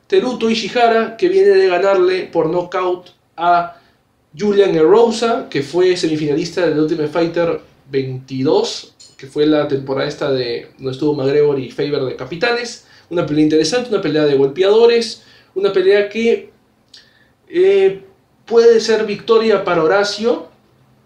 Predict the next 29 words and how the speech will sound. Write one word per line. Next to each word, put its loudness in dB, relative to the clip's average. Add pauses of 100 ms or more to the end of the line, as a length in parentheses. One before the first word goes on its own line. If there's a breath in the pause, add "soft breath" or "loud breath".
(480)
Horacio -2
que 0 (400)
si -10
está -4
tranquilo, 2
si -2
no -2
tiene 4
los 0
nervios 0
y -10
si -6
está -2
enfocado -4
en -6
noquear -2
y -8
en -4
ganar, -4 (420 soft breath)
yo -2
creo 2
que -2
le 2
va 0
a -2
ser, -2
eh, -6 (200)
eh, -8
eh, -16